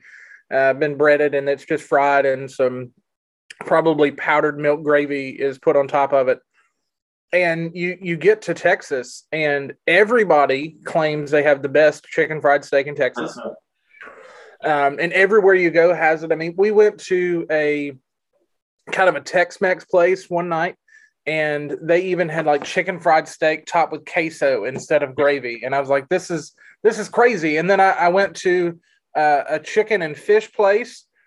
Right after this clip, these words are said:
Speaker 1: and I ordered, I ordered a, a combo of, like, chicken tenders and, like, the, they're, like, fish tenders, uh, catfish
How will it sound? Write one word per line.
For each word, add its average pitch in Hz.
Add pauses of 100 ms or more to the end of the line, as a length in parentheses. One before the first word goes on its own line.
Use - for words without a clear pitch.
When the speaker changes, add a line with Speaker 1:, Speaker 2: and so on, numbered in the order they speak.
(340)
Speaker 1:
and 170
I 170
ordered, 175
I 160
ordered 170
a, 143
a 135 (260)
combo 196
of, 151
like, 139
chicken 214
tenders 190
and, 143
like, 135 (220)
the, 208
they're, 156
like, 135
fish 233
tenders, 254
uh, 143
catfish 185